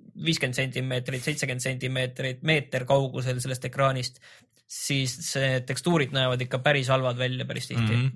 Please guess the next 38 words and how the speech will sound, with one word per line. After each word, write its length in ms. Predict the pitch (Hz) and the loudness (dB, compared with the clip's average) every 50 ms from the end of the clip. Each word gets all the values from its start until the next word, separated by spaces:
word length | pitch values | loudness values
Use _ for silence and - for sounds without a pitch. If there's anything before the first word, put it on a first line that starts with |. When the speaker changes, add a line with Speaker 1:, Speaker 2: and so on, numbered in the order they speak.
| - | -2
Speaker 1:
Et, 200 | - 135 131 - | -2 -2 0 0
et 100 | 143 139 | 0 2
seal 120 | - 160 147 | 2 2 2
see 100 | 147 160 | 4 6
Speaker 2:
Ja 60 | 190 | 8
Speaker 1:
vahe 120 | 247 240 | 8 8
Speaker 2:
seal, 100 | 175 139 | 8 6
Speaker 1:
tuleb 140 | 139 147 139 | 4 4 6
Speaker 2:
seal 100 | 143 190 | 6 6
Speaker 1:
väga 160 | - 147 147 | 6 8 8
Speaker 2:
oli 80 | 175 156 | 6 6
just 120 | 143 127 | 4 4
Speaker 1:
selgelt. 360 | - 160 143 139 143 156 - - | 6 6 6 6 6 4 4 2
Speaker 2:
see 80 | 117 | 2
äärte 0 | |
see 340 | 110 127 113 113 110 110 107 | 4 6 6 6 6 6 6
anti-alias, 560 | 107 113 131 135 123 120 113 107 104 104 104 | 4 4 2 4 4 4 4 4 4 2 2
aga 140 | 110 117 151 | 2 2 4
noh, 180 | 165 185 175 170 | 4 4 4 4
ühesõnaga, 420 | 180 180 202 185 185 147 104 - - - - - | 6 4 6 6 6 2 2 0 -6 -12 -10 -2
graafiliselt, 600 | - 190 220 269 262 196 165 135 127 135 110 - 127 | 4 6 6 6 8 6 4 6 6 4 2 4 6
äh, 320 | 123 123 120 117 120 113 | 8 8 8 6 6 4
ta 80 | 113 135 | 4 4
näeb 220 | 139 135 127 113 | 6 4 4 2
nagu 160 | 120 117 110 113 | 2 2 4 4
P 120 | 139 175 | 4 4
C-l, 220 | 170 - 135 120 110 - - - - | 4 4 4 2 0 -4 -8 -10 -2
noh, 140 | 127 113 - - - - _ _ _ _ _ _ _ _ - - - - 123 107 - - - | -2 -2 -2 -2 -8 -20 _ _ _ _ _ _ _ _ -20 -16 -6 -4 -4 -4 -4 -2 0
veidral 280 | 127 135 127 110 110 | 2 2 4 4 4
kombel 240 | 110 120 120 110 104 | 4 4 4 4 4
näeb 160 | 107 110 110 | 4 4 4
nagu 120 | 110 101 110 | 6 4 6
halvem 360 | 110 165 170 156 127 107 104 | 8 8 6 6 4 2 4
välja, 340 | 101 101 104 101 98 98 95 - - - | 4 4 4 4 4 4 2 0 -4 -8
nagu 340 | - 113 107 104 104 104 98 101 | -2 0 2 2 2 0 0 0
see, 340 | 104 113 107 101 101 101 101 104 | 2 4 4 4 4 4 2 2
see, 240 | - 120 110 104 | 4 4 4 4
mm, 1000 | 104 110 113 120 123 - - - - - - - - 98 95 95 92 92 92 90 | 2 2 0 -2 -4 -4 -10 -18 -18 -18 -18 -12 -10 -8 -6 -6 -6 -8 -8 -8